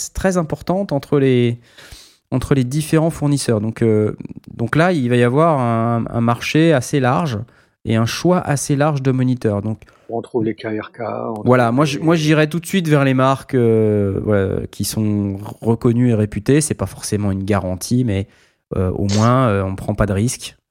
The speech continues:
Speaker 1: euh, en
Speaker 2: Ah,
Speaker 1: allant
Speaker 2: moi, ça
Speaker 1: sur
Speaker 2: fait
Speaker 1: du
Speaker 2: des années
Speaker 1: K R K.
Speaker 2: que je tourne avec mes, avec mes, mes vingt trente, euh, de chez Behringer, euh,
Speaker 1: On a
Speaker 2: elles
Speaker 1: les
Speaker 2: ont
Speaker 1: Rokit,
Speaker 2: jamais eu un
Speaker 1: euh,
Speaker 2: souci, ça marche super bien, ça coûte pas cher.
Speaker 1: les Rokit,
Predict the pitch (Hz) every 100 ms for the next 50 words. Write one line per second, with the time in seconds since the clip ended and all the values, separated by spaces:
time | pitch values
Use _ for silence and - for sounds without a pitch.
0 | - 98 98 - - 98 98 98 107 -
1 | 131 127 117 104 127 143 107 123 123 127
2 | 120 120 - 131 120 117 123 120 - 120
3 | 113 110 104 113 113 113 110 107 110 110
4 | - 120 117 123 117 110 104 107 - _
5 | _ _ _ _ - 107 104 - 113 110
6 | 104 107 110 117 135 120 107 101 101 98
7 | _ _ _ _ _ _ _ - 123 135
8 | 135 143 143 - 127 135 127 120 120 110
9 | - 131 127 120 113 - - - 110 101
10 | 113 120 - - 101 - - 120 113 113
11 | 98 - - 123 131 135 160